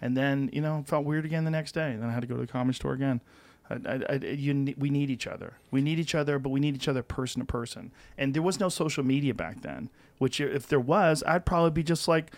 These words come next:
a lot of these fucking idiots that are online raging about the world and looking for acceptance and looking for social justice brownie points and virtue signaling at any, any turn, hoping that it gets me some love and likes,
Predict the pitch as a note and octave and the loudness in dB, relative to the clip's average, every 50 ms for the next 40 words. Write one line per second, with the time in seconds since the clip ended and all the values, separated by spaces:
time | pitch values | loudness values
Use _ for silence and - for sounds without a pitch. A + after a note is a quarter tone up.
0 | - - - - D3 C#3+ D3+ D3 D3+ E3 E3+ E3 D#3 - - - D#3+ D3+ - E3+ | -20 -18 -4 0 2 4 6 6 6 6 4 4 2 0 0 0 2 2 2 0
1 | D#3 D3 D#3 D#3 D#3+ D#3+ D#3+ D#3 - - D#3 D#3 D3+ D3+ D3+ D3+ D3+ D#3 E3 E3+ | 2 2 4 4 4 4 4 2 2 0 2 4 6 6 6 6 4 4 4 4
2 | E3 C#3+ A#2+ A2+ A2 A#2+ B2 C#3 D3 C#3+ C3+ C#3+ C#3+ C#3+ C3+ C#3 C3 - C3+ B2 | 4 4 2 2 2 2 2 2 2 2 0 0 0 2 2 0 0 0 0 2
3 | C#3 D3+ D3+ C3 B2 B2 B2 C#3 C#3+ - D#3+ C#3 - D3+ C#3 - - - D3+ D3 | 2 4 4 4 4 4 6 4 4 4 2 0 0 0 -2 -2 0 0 0 0
4 | D3 - C#3+ B2 A2+ - B2+ C3+ C#3 C#3+ C#3 B2+ - C3+ B2+ A#2+ - - - - | 2 0 -2 -2 0 0 0 -2 -2 -2 -6 -2 0 2 0 0 -2 -8 -18 -10
5 | - - - D3+ D3+ C#3+ - D#3 D3 C#3+ C3+ B2 A2 C#3+ C#3 C3+ C3 - C#3 B2+ | -4 2 4 4 4 4 4 4 4 4 4 4 4 4 4 4 2 0 -2 -4
6 | A2+ A2+ - A2 B2 C3 C3+ C#3+ C#3+ C3+ B2+ B2+ - C3+ B2 A#2+ A#2 A2+ - - | -4 -2 -2 2 4 4 4 4 4 4 2 2 0 0 0 0 0 -2 -4 -4
7 | A#2+ G#2 G#2+ A#2 C3 D3+ C#3 - C#3 C3 - - C#3 B2 A#2 B2 A#2 A2+ A#2 A#2 | -4 -2 0 0 0 2 2 0 -2 -2 0 0 -2 0 0 0 0 0 2 2
8 | C3 C#3 C#3+ C#3+ C#3 C3+ - - - - - - - - - D#3 E3 E3 D3+ - | 4 6 6 6 6 4 2 -2 -10 -20 -20 -20 -20 -6 -2 2 2 2 2 0
9 | - E3+ E3 D#3+ D3 A#2+ A2+ - - - - - G3 A3+ C4 B3+ - D#3+ C3+ C3 | 0 0 2 2 2 0 -2 -6 -12 -4 6 8 8 8 8 8 4 4 6 6
10 | C3+ D3 D3+ C#3+ B2+ D#3+ E3 E3 - - - D#3+ D3+ C3+ - D3+ D3 C#3+ C#3 C#3+ | 6 6 4 4 2 2 2 2 2 0 0 0 0 0 0 -2 0 0 4 8
11 | D#3 D3+ D#3+ D3+ C#3 C#3 C3+ B2+ C#3 D#3 E3+ F3+ - - - - - | 8 8 8 8 6 4 2 6 6 8 8 8 6 2 -4 -12 -14